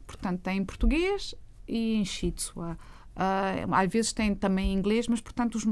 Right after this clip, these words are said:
as crianças começam a compreender a outra língua e vão à procura da outra língua, que também é uma língua do país.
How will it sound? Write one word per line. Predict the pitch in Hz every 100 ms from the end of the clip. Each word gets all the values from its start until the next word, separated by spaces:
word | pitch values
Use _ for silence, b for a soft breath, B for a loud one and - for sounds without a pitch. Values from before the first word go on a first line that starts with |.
| 208
as | 196 214
crianças | - 240 254 262
começam | - 247 254 - 254
a |
compreender | 247 233 240 240 233 247 254 B B
a | -
outra | 226 262 269 214 214
língua | 214 220 233 240 247
e | 226
vão | 214 247
à |
procura | 233 240 240 240 240
da | 196
outra | 226 226 226 -
língua, | 185 190 185 190 B B
que | - -
também | 202 202
é |
uma | 202 185
língua | 185 180 170
do | 156
país. | - 165